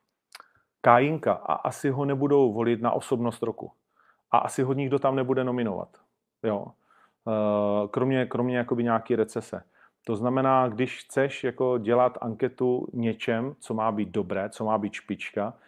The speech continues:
co samo o sobě už vlastně z pozice, eh, toho na nejlepšího bojovníka roku budeš nominovat někoho, kdo třikrát prohrál.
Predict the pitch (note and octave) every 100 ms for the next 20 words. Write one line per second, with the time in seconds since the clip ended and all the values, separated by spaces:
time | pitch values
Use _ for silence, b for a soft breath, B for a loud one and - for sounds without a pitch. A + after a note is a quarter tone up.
0 | b b - A2+ G#2 - _ - - C#3
1 | D3 A2+ - A#2+ A#2 A#2+ - A#2+ A2+ A2+
2 | - A#2+ - B2+ A#2 B2+ - C3 B2 b
3 | b b _ G#2 G#2 G2+ A#2 A#2+ B2 B2
4 | b b _ - A#2+ C#3 F3 F#3 F3+ B2+
5 | C#3 D#3 D3 G#2+ A2 C#3+ C#3 A#2+ A#2 B2+
6 | B2 C3+ C#3 C3 A#2 A#2 B2+ B2 A#2+ A2+
7 | A#2+ A2 A#2+ C3 B2+